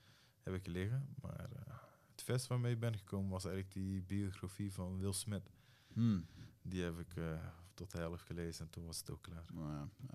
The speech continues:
Speaker 2: oké.
Speaker 1: <laughs> Ja.
Speaker 2: En waar haal je vandaag de dag inspiratie uit?
Speaker 1: Pff, inspiratie uit, ja. Om elke dag een beter persoon te zijn eigenlijk. Om
Speaker 2: Hmm.
Speaker 1: elke dag mijn werk beter te, te doen, om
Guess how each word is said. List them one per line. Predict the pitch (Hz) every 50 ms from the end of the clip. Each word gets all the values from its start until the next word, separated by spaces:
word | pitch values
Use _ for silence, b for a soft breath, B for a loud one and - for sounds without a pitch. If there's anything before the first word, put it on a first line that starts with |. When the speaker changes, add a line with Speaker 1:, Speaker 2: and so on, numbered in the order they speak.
| - -
Speaker 2:
oké. | - - 85 80 - 98 - - - -
Speaker 1:
<laughs> | - - - 127
Ja. | 110 98 - - - B B B B B B B B B B B
Speaker 2:
En | - 101 101 104 82 95
waar | 107 104
haal | 107 110 110
je | 113 110 107
vandaag | 107 113 117 113 104 107
de | - 110
dag | 110 113 110 113
inspiratie | 127 120 117 - 127 117 110 113 110 - - 110
uit? | 107 113 135 - - b b b b b b b b b b b b b b b b b b b b b b b b b b b b b b b b b - - - -
Speaker 1:
Pff, | - - - - - - -
inspiratie | 87 - - - - - - - 85 95 98 98 - - - 127
uit, | 123 117 120 - - - - - -
ja. | - 87 - 92 95 - - -
Om | - - - -
elke | - 73 - -
dag | 82 87 87 87
een | 87 85 85 85 82 82
beter | 85 90 92 92 - 87
persoon | - 90 - - 92 101
te | 104 104 98
zijn | 98 101 98
eigenlijk. | 101 98 95 92 87 80 - - - - _ -
Om | - -
Speaker 2:
Hmm. | 80 -
Speaker 1:
elke | 127 110 92
dag | 87 87
mijn | 90 87 85
werk | 82 87 90 92 90 85
beter | 90 90 90 87 - 87
te, | 82 90 85
te | - - 90
doen, | 90 92 92 90 87
om | 85 85 82 80